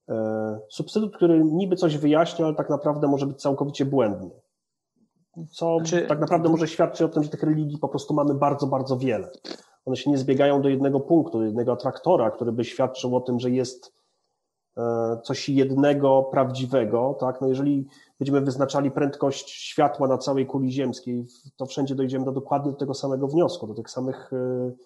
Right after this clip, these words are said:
Speaker 1: liczb, niezależnie od metody, niezależnie od, e, jednostek, które będziemy stosowali. W przypadku religii jest, e, wręcz odwrotnie, to raczej się mnoży niż dzieli, czyli to, ta droga, mm,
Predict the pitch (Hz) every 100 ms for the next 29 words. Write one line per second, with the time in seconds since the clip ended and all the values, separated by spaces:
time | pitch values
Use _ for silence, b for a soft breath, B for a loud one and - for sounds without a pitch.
0 | b b - 156 - - 127 131 131 131
1 | 127 131 131 127 117 120 123 123 123 120
2 | 123 123 123 - 127 120 120 123 135 147
3 | 185 139 - 113 107 110 107 110 - 131
4 | 151 104 - b b b b - 127 123
5 | 139 131 135 143 139 - _ 139 139 135
6 | 131 139 135 147 170 214 - 113 - 120
7 | 135 123 139 131 147 202 127 110 104 107
8 | 110 95 92 - 120 117 131 131 147 147
9 | 156 151 147 165 B B B B _ 123
10 | 127 127 127 123 123 123